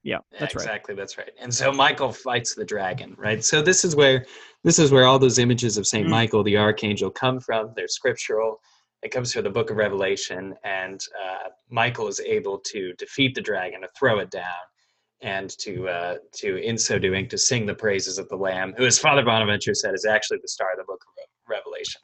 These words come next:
Speaker 1: Yeah, that's right. So the Lamb, and it's, and the contrast there between the, the, this giant great dragon, um, who has this terrible power behind him, and then his, his kind of minions, the beasts, um, who have different heads and all this sort of stuff.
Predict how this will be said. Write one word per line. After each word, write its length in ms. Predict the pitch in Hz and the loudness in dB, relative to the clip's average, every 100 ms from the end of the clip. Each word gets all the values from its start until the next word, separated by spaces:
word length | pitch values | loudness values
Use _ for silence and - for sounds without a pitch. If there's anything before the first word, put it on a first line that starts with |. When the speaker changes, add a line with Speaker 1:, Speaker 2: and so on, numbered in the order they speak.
| _ _ _ _ _ | _ _ _ _ _
Speaker 1:
Yeah, 260 | 151 160 113 | 4 4 6
that's 180 | 123 - | 2 4
right. 220 | 131 113 | 4 4
So 100 | - 151 | 2 6
the 60 | |
Lamb, 220 | 160 170 | 8 6
and 80 | 170 | 6
it's, 160 | 175 - - - | 4 2 -6 -8
and 100 | 180 | 0
the 60 | 175 | 0
contrast 720 | - 226 294 - 151 135 - | 4 6 6 6 4 6 6
there 100 | 139 | 4
between 360 | 139 - 147 | 4 2 4
the, 100 | 139 | 4
the, 200 | 127 156 151 | 4 2 4
this 160 | 143 | 2
giant 420 | 117 151 170 175 139 | 4 4 6 4 4
great 240 | 151 143 | 2 2
dragon, 640 | 143 131 143 135 104 104 - _ _ - | 2 4 4 2 -2 -6 -14 _ _ 0
um, 240 | 135 135 | 2 2
who 140 | 135 | 4
has 180 | 143 139 | 4 4
this 160 | 135 - | 2 -4
terrible 400 | - 170 147 135 | 4 6 6 2
power 480 | - 147 143 139 123 | 0 4 6 4 2
behind 460 | 127 135 135 131 | -2 0 0 0
him, 280 | - 87 120 - | -4 -6 -8 -8
and 100 | 165 | 2
then 100 | 160 | 4
his, 240 | 156 147 - | 4 2 0
his 200 | 151 147 | 0 2
kind 160 | 165 139 | 4 4
of 60 | |
minions, 460 | 147 175 151 123 120 | 6 6 4 0 -4
the 80 | 123 | -2
beasts, 600 | 160 135 - - - - _ _ _ | 0 0 -4 -8 -12 -14 _ _ _
um, 280 | 143 135 131 | 2 2 2
who 100 | 123 | 2
have 160 | 135 117 | 2 4
different 260 | 151 131 117 | 0 0 0
heads 300 | 170 160 139 | 4 4 4
and 80 | |
all 80 | 139 | 2
this 140 | 131 - | 2 -2
sort 100 | 131 | -4
of 80 | |
stuff. 280 | - 135 135 | 4 4 4